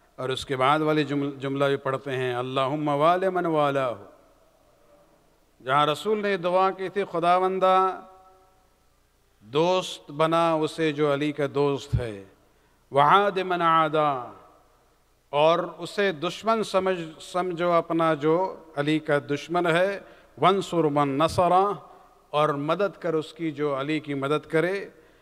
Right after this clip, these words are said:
"فلیبلغ الشاہد الغائب"۔ رسول نے غدیر میں کہا تھا کہ جو یہاں پریزنٹ ہیں، حاضر ہیں، ان کی ذمہ داری ہے کہ اس پیغام کو ان لوگوں تک پہنچائیں جو غائب ہیں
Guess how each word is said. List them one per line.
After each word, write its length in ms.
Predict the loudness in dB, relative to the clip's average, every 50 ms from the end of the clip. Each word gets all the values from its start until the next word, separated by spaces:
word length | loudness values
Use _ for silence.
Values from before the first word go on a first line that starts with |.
| _ _ _ _ _ _ _
"فلیبلغ 920 | 0 2 2 2 2 2 0 0 2 2 2 2 2 0 0 2 2 2
الشاہد 720 | 0 -2 -2 -4 -2 0 2 4 4 4 4 2 0 0 2
الغائب"۔ 720 | 4 4 4 4 4 4 4 4 2 2 0 -2 -4 -6 -10 -18 -20 -20 _ _ _ _ _ _ _ _ _ _ _ _ _ _ _ -6 -4
رسول 360 | -4 -4 0 0 0 0 2
نے 80 | 0 2
غدیر 400 | 2 2 0 0 -2 -4 -4 -2
میں 160 | 0 0 0
کہا 320 | 2 4 4 6 6 4
تھا 320 | 2 0 0 0 0 -2 -4 -8 -14 -12
کہ 120 | -8 -8 -8
جو 240 | -4 -2 -2 0 0
یہاں 320 | 0 2 2 2 2 2
پریزنٹ 600 | -2 -4 -2 0 0 0 0 -2 -4 -4 -4 -4
ہیں، 240 | -2 -2 -2 0 0
حاضر 440 | 0 2 2 2 2 0 0 0 2
ہیں، 360 | 0 0 -2 -4 -6 -10 -16 -20 -20 _ _ _ _ _ _
ان 200 | -6 -4 -4 -2
کی 100 | -2 -2
ذمہ 340 | -2 -2 -4 -4 -2 -2 0
داری 400 | 2 4 4 4 4 2 2 2
ہے 180 | 2 2 2 0
کہ 180 | -2 -6 -6
اس 200 | -8 -8 -12 -6
پیغام 560 | -2 -2 0 2 2 2 2 2 0 -2 -4 -10 -14 -10 -4
کو 360 | -2 0 2 2 2 0 0 -2
ان 220 | -2 0 0 -2
لوگوں 420 | 0 0 0 0 0 0 -2 -2
تک 300 | -2 -4 -6 -6 -6 -2
پہنچائیں 760 | 0 0 0 0 0 0 0 2 2 2 2 0 -2 -4 -8 -12 -18 -20 -20 _ _ _ -2
جو 120 | 0 0
غائب 480 | 2 4 4 4 4 4 4 2 0 0
ہیں 340 | 0 0 0 0 -2 -4